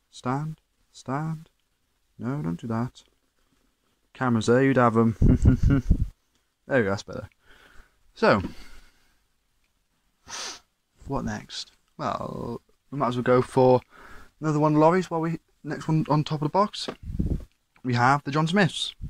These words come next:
Um, Vanguard's, the Coma flatbed, which of course is here. I got this for Christmas this year. My mum bought me, or my parents bought me, a f-, uh, the Kodak one at the same time.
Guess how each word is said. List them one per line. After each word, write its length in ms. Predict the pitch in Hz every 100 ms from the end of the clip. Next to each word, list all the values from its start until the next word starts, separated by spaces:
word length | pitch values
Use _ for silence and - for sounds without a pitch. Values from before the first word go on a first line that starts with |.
| - _ _ _ _
Um, 440 | 123 120 113 117 110 _ _ _ _ _ _ _ -
Vanguard's, 680 | 127 123 120 123 123 - - _ _ _ _ _ -
the 80 |
Coma 320 | - - 127 123
flatbed, 460 | 147 - 175 202 - _ - - - _ -
which 260 | - -
of 60 | -
course 200 | 110 -
is 180 | - -
here. 260 | 139 185 - _ _ _ _
I 100 | 123
got 200 | 131 165
this 260 | - 147 -
for 140 | -
Christmas 400 | 151 208 - 131
this 140 | - -
year. 240 | 156 107 - _ _ _ _ _ _ - - - - -
My 80 |
mum 160 | 127 123
bought 220 | 120 123
me, 180 | 120 120 - - - -
or 120 | 110
my 20 | 113
parents 320 | 139 127 110
bought 200 | 113 107
me, 220 | 110 107 - _ - _ _
a 60 | 135
f-, 340 | - - -
uh, 140 | 123 120
the 100 | 117
Kodak 420 | 139 127 117 -
one 160 | 113
at 160 | 110 104
the 60 | -
same 240 | 117 113
time. 360 | 117 113 143